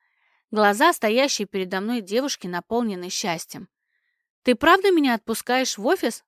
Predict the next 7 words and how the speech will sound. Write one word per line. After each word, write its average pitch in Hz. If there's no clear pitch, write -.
осторожно 208
спрашивает 196
с -
неприкрытой 214
надеждой 185
во 196
взгляде. 190